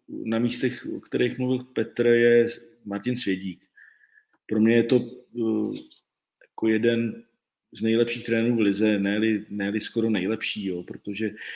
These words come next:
když si vzpomenem třeba, co udělal s Baníkem, oni ho pak vyhodili ze čtvrtého místa, jestli se nepletu, drbali si z toho hlavu já, kolik let, eh, přišel do Jihlavy, dal to dokupy,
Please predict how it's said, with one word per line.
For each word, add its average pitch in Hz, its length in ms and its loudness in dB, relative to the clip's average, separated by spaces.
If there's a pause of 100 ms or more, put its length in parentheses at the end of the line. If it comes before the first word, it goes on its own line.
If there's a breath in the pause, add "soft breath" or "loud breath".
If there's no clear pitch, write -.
(140 loud breath)
když 104 160 -6
si 117 80 -4
vzpomenem 113 380 0
třeba, 117 220 2
co 120 160 0
udělal 120 280 4
s 107 40 0
Baníkem, 120 560 4
oni 113 120 2
ho 110 80 2
pak 113 140 4
vyhodili 113 420 2
ze 113 80 -2
čtvrtého 117 400 -6
místa, 107 300 0
jestli - 240 -2
se 113 160 -4
nepletu, 113 640 0 (520 loud breath)
drbali 110 380 4
si 123 160 -2
z - 100 -8
toho 120 200 4
hlavu 110 320 2
já, 110 320 -2
kolik 113 300 0
let, 110 280 2 (480)
eh, 101 240 -6 (120)
přišel 117 380 0
do 110 100 6
Jihlavy, 113 440 4
dal 110 160 0
to 120 120 -2
dokupy, 107 720 0